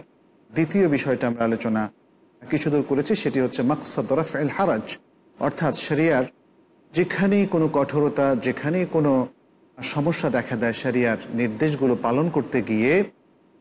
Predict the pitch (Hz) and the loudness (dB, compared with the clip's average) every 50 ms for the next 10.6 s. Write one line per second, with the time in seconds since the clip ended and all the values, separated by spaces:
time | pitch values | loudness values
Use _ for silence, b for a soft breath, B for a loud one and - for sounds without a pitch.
0 | - - - 196 180 - 202 202 208 202 208 - 170 160 165 160 156 - 170 147 | -6 -4 -2 -2 0 2 2 2 4 2 2 0 0 2 2 2 2 0 -2 -2
1 | - 135 117 143 139 135 127 135 127 123 - 127 110 101 - _ _ _ - 131 | -2 -2 -2 0 0 0 0 0 -2 -2 -2 -4 -4 -4 -6 _ _ _ -8 -2
2 | 139 160 165 175 165 - - 104 92 - - - 104 - 143 143 - 160 156 156 | 0 2 2 2 0 0 -2 -2 -2 -2 -4 -6 -2 -2 -2 -2 0 -2 -2 0
3 | 156 156 151 156 - - 196 180 156 127 113 107 95 - - - 123 127 131 165 | -2 -2 -4 -4 -4 0 0 2 2 2 2 0 0 -2 -2 -2 -2 0 2 2
4 | 185 190 - _ _ _ _ _ _ _ - - 160 151 156 156 151 151 - 160 | 0 0 -2 _ _ _ _ _ _ _ -4 -4 -2 0 2 2 2 2 0 0
5 | 147 151 151 143 139 139 - _ _ _ - 143 135 135 147 156 143 135 - 151 | 2 2 4 4 2 0 -2 _ _ _ -2 -2 -2 0 -2 -2 -2 0 0 -2
6 | 131 - 156 139 135 127 135 127 127 - 135 - - 131 127 151 147 160 151 - | -2 0 0 0 2 2 0 0 -2 -4 -6 -4 -4 -2 -2 0 0 0 0 2
7 | 131 117 113 107 98 95 - - - - 101 - - _ _ _ _ _ _ _ | 2 0 2 0 -2 -2 -4 -8 -6 -6 -6 -8 -8 _ _ _ _ _ _ _
8 | _ _ _ - 139 135 120 143 131 - - 127 120 120 117 110 104 92 - _ | _ _ _ -10 -6 -4 0 0 -2 0 0 0 2 4 4 2 0 -2 -4 _
9 | _ _ _ _ _ _ _ _ _ - 113 110 127 123 113 120 - 127 123 - | _ _ _ _ _ _ _ _ _ -10 -4 0 0 2 2 2 2 0 -2 -2
10 | - 143 131 120 - - 170 147 120 - - - | 0 0 2 2 2 2 2 2 2 0 -2 -8